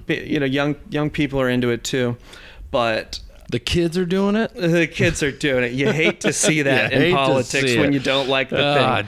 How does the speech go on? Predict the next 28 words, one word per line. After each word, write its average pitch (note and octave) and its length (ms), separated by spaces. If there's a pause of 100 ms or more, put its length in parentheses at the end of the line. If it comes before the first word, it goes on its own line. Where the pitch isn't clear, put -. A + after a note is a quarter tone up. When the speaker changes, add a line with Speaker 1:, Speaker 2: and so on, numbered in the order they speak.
(120)
Speaker 2:
Jesus. F#2+ 600
Speaker 1:
<laughs> - 40 (540)
But C#3+ 200
'cause - 120
they're F3+ 120
gonna D#3+ 140
be D3+ 120
around D3+ 280
longer. C#3+ 380 (120)
Speaker 2:
Mm-hmm. G#2+ 560 (680)
Speaker 1:
But E3 180
generally, F3 400
I D3+ 80
think C3 300
the B2+ 60
Republican A#2 460
Party G#2+ 280
is G#2 100
going A2 220
to G#2+ 40
face A2+ 280
some C3+ 300
sort A#2 340
of A2 420
very C#3 400
serious A#2 440
inner A#2+ 280
turmoil A2+ 720